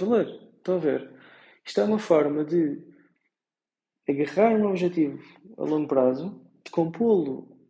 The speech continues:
em objetivos de médio prazo e de curto prazo. Eh, que podem ser, imagina, eu para ser, atingir a minha liberdade financeira, para eu me conseguir reformar antecipadamente, eu vou ter que poupar, vou ter que investir,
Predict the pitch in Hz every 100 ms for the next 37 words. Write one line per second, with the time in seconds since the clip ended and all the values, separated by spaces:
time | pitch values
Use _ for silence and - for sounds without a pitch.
0 | - 175 180 180 175 127 127 156 196 185
1 | 147 139 139 165 208 _ _ _ _ -
2 | 202 - 214 208 214 180 - - - _
3 | _ _ _ _ _ _ - 160 - -
4 | - 143 147 151 175 208 247 233 208 151
5 | 135 - - _ _ _ _ _ _ -
6 | 156 147 170 170 143 135 - 151 123 123
7 | 123 127 123 123 120 127 123 123 127 131
8 | 110 - 117 117 165 220 233 185 - -
9 | - - _ _ _ _ 135 135 147 147
10 | 131 120 - 127 110 113 - - 143 160
11 | 190 220 - - _ _ _ _ _ _
12 | - 165 165 190 175 - 139 151 175 180
13 | 175 - - - 139 135 131 127 - 175
14 | 180 -